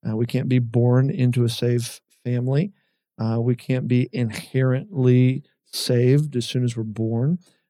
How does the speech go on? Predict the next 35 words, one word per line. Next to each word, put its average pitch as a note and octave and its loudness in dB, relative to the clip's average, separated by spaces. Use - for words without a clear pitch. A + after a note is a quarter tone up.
Uh, A2+ -6
so - -4
we C3 2
all C#3+ 4
need B2 2
conversion A#2 0
because A2+ -2
of A#2 -2
the A2+ -6
sin A#2 -2
that A#2 -4
separates A#2 -8
us A#2 -8
from A2+ -14
God. A2+ -2
And C3+ 2
from C#3 2
a C3 0
human D#3+ 4
perspective, A#2 -4
what C#3 2
that C#3 0
conversion B2+ 2
looks E3 2
like A#2 0
is B2 -2
repenting B2+ -2
and A#2+ -2
believing. C#3+ 2
On D3 -8
the B2 -2
repentance C#3 0
side, A#2+ 0
it's A#2 -4
a A#2+ -2